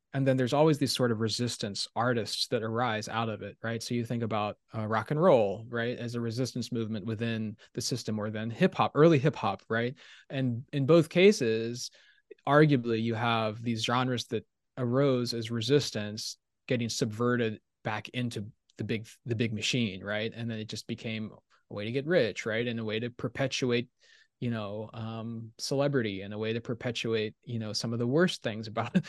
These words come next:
<laughs> about, um, contemporary culture.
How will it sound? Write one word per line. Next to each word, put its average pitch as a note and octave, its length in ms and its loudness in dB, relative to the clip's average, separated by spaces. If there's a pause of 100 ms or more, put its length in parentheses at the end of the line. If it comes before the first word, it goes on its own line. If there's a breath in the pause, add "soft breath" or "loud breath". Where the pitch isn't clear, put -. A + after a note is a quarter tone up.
<laughs> - 200 -6
about, E3+ 480 8
um, C#3 440 4
contemporary C3+ 520 2
culture. A#2+ 560 -2